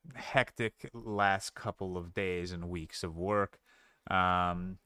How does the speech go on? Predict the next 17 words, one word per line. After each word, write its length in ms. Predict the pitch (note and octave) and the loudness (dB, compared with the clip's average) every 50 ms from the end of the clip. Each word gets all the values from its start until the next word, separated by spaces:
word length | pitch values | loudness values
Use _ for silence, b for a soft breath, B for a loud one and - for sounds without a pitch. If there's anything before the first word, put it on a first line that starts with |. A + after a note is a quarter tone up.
| _ _ - | _ _ -2
other 140 | A#2+ C3+ D3+ | 0 0 2
than 220 | D3+ C3+ B2 A#2+ | 2 2 2 2
that, 380 | A#2 A#2 B2+ D#3+ F#3 E3 - _ _ | 2 2 4 2 2 0 -4 _ _
kinda 340 | - - B2 A#2 A#2+ B2+ B2 | -6 -2 0 0 2 0 0
chill. 580 | - - - - B2 A#2+ C3 D3+ F3+ F#3+ F3+ - _ _ _ _ - - | 0 0 2 2 4 4 6 4 4 2 0 -4 _ _ _ _ -10 -8
Um, 520 | - G2 F#2+ F#2 F2+ F2+ F2+ F2+ F#2 F2+ | -4 -2 -2 0 0 0 0 0 0 0
I've 120 | F2+ F2+ F2+ | 0 -2 0
been 140 | F#2 F2+ F2+ | -2 0 2
back 260 | F#2 F#2 F2 E2+ - | 4 4 4 2 0
home 220 | - A2 G#2 F#2+ F2+ | 0 0 0 0 0
on 140 | F2 E2+ | -2 -2
Long 180 | E2+ E2+ E2+ F2 | -2 -2 -2 0
Island 360 | F#2 F#2+ G2 G2 G2 G2 F#2+ | 4 4 4 4 4 2 0
for 180 | - - G#2 F#2+ | 2 2 4 4
a 40 | F#2+ | 4
bit, 320 | F2+ F2+ G#2 G2 F#2+ F#2 | 4 4 4 4 4 4
just 380 | - - F2+ F2 - - - - | 2 -2 -6 -6 -6 -8 -12 -18